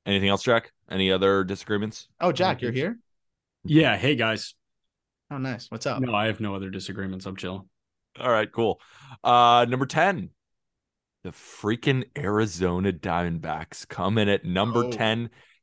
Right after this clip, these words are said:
Speaker 1: They are twenty-five and nineteen. They have a run differential of plus sixteen, and they are second place in the National League West.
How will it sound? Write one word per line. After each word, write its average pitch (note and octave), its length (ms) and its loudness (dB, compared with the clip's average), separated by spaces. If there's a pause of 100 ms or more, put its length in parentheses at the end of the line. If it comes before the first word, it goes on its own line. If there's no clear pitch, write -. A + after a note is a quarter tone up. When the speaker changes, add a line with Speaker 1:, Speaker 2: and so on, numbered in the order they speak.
(120)
Speaker 1:
They A#2 340 2
are G#3+ 160 4
twenty-five C#3 1040 0
and F#2+ 240 -4
nineteen. F#2+ 760 -4 (340)
They A2+ 60 4
have A2 100 6
a G2+ 60 2
run A#2+ 240 2
differential D3 500 -2
of G2+ 80 -6
plus C3 260 0
sixteen, A#2 440 -4
and G#2+ 180 -4
they G#2+ 80 2
are G#2 80 4
second - 640 -4
place A2+ 500 -2
in G#2 120 -4
the F#2 60 -2
National G2 520 0
League F#2+ 180 0
West. A2+ 500 0